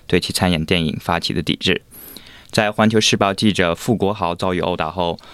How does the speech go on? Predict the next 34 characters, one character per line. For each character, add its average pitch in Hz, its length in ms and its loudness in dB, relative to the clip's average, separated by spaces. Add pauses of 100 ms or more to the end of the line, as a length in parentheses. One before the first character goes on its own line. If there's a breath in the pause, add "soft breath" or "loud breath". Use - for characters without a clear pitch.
(200 loud breath)
中 156 180 4
国 117 160 4
官 123 200 2
媒 101 200 4
人 92 200 2
民 110 180 6
日 120 140 2
报 110 320 2
于 87 200 0
八 90 240 -2
月 87 200 -2
十 - 200 -2
三 123 280 4
日 117 260 0
在 90 240 0
微 107 180 2
博 98 160 2
发 98 200 0
文 90 120 4
称 90 300 4 (300 loud breath)
：“我 95 200 4
支 139 220 2
持 117 180 2
香 143 220 2
港 117 160 0
警 - 180 -2
察， 82 320 -4 (100)
你 87 120 4
们 80 220 4
可 - 120 -4
以 78 120 0
打 78 180 -2
我 98 160 -2
了。” - 160 -4